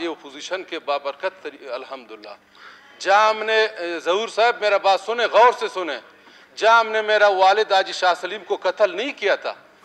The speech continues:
वो अपने मौत खुद मरा था। इसी रवैये से जाम का, इसी वो रवैये से हम लोगों ने उसका काबीना को, सबको हम लोगों ने हटा दिया। आज आप लोगों का रवैया, जहूर साहब, इस तरह है। आप बलोच है,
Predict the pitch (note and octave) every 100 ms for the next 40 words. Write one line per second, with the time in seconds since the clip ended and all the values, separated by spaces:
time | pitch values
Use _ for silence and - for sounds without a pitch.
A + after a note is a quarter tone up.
0 | _ _ F3 G3+ F#3 G3+ F#3+ A#3+ - C#4
1 | D4 A#3+ G#3 D#3+ C3+ - - _ - -
2 | - F#3+ - - D#4 C4+ B3 A#3+ A3+ A#3
3 | A3 G#3 G#3+ G#3+ G3+ F3+ F3+ C4 A3+ G#3
4 | A3 A#3 A3 G#3 G3+ G3+ G3 F#3+ F3 -
5 | F3 - - - F3 F3+ G#3 A#3 A3+ G#3
6 | - A3 - F#3+ E3+ E3 D#3 C3+ B2+ C3+
7 | A2 G#2+ _ _ - D#3 E3+ F#3 E3+ F3
8 | E3+ D#3 D#3+ E3+ E3+ D#3 D#3 D3+ A3 A#3
9 | E3+ - C3+ B2+ D3+ D3 G3+ B3+ A#3+ F3